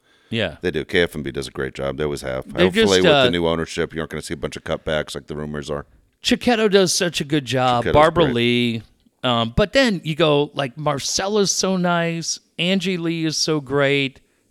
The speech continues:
Speaker 1: Nichelle's cool. I didn't really know Dan Cohen. I didn't know Dan at all, but I always heard good things about him. Um, but goddamn,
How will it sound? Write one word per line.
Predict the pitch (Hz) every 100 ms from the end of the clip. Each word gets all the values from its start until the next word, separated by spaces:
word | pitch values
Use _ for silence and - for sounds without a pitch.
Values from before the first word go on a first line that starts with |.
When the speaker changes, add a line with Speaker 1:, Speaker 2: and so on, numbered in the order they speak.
| -
Speaker 1:
Nichelle's | 110 - 175 180 180 -
cool. | - 165 160 160 - -
I |
didn't | - 539 539
really | 480 302
know | 240
Dan | 180 143 131 117
Cohen. | 135 110 82 104 -
I | 202
didn't | 247
know | 220
Dan | 151 127 104
at | 98
all, | 92
but | 92 123
I | 156
always | 175 160
heard | 170 143
good | 135 127
things | 135 120 110
about | 95 101 98
him. | 87 98 _ _ _ _ _ _ -
Um, | 113 104 101 104 - _ _ _ _ _ _ -
but | 196
goddamn, | - 294 135 107 123 107 80